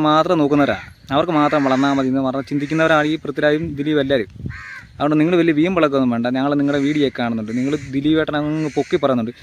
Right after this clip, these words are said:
ദിലീപേട്ടൻ അത്ര വലിയ പുണ്യാളൊന്നുമല്ല, അത് ആദ്യം മനസ്സിലാക്കുക. ഏ, എത്ര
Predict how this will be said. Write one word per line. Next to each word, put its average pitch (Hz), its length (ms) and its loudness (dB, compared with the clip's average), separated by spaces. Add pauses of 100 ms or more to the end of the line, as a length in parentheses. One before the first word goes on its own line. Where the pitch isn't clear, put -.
(200)
ദിലീപേട്ടൻ 160 340 2
അത്ര 185 220 -4
വലിയ 156 200 0
പുണ്യാളൊന്നുമല്ല, 139 600 0
അത് 139 120 2
ആദ്യം 135 260 2
മനസ്സിലാക്കുക. 120 460 -2 (680)
ഏ, 151 40 -4 (560)
എത്ര 180 140 4